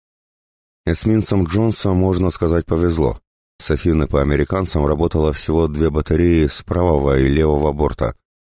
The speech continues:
а они в одиночестве за короткий период времени мало что могли сделать, даже с такими слабо защищенными кораблями. Все шесть эскадренных миноносцев успели таки укрыться за щитами дредноутов своей дивизии,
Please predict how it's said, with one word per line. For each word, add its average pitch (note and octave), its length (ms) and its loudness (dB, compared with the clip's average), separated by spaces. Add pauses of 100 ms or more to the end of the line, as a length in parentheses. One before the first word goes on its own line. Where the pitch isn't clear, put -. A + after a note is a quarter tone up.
(120)
а D2+ 180 0
они G#2 200 2
в B2 60 2
одиночестве G2+ 840 0
за E2 180 0
короткий F2 420 -2
период E2 360 2
времени D#2+ 580 2
мало G#2 300 0
что - 160 -6
могли C2+ 320 0
сделать, B1+ 400 -2 (400)
даже D2+ 300 0
с - 80 -10
такими D#2+ 400 0
слабо D2 320 -2
защищенными C#2+ 640 -2
кораблями. C2+ 520 -2 (680)
Все D#2+ 200 -2
шесть D2 320 -2
эскадренных C#2+ 640 0
миноносцев D2 680 -2 (120)
успели G2+ 420 0
таки C#2+ 260 -2
укрыться D2+ 520 0
за C#2 100 0
щитами D2+ 460 -2
дредноутов D2 680 -2
своей D2 320 0
дивизии, C2 560 0